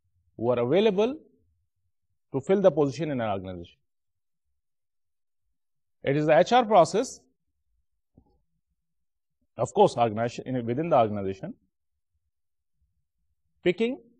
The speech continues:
a, the qualified person. Qualified mean here who will match with the requirement of a particular job for which we are taking a person. And most important,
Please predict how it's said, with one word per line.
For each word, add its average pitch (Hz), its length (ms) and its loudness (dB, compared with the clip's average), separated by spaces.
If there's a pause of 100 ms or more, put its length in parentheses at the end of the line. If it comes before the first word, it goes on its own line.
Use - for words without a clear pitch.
(560)
a, 123 100 -6 (300)
the 135 80 -4
qualified 180 580 2
person. - 380 -10
Qualified 151 500 2
mean 151 280 -4
here 190 120 -2 (1040)
who 123 80 -4
will 135 120 4
match 127 400 0 (1000)
with 127 180 -2
the 196 220 -4 (400)
requirement 127 480 0
of 120 100 -4
a 123 80 -8
particular 110 400 -6
job 95 240 -6 (140)
for 104 120 -4
which 120 200 -8
we 107 120 -4
are 135 120 -4 (100)
taking 104 300 -8
a - 20 -12
person. - 300 -14 (2000)
And 131 120 -8
most 233 240 2
important, 190 480 2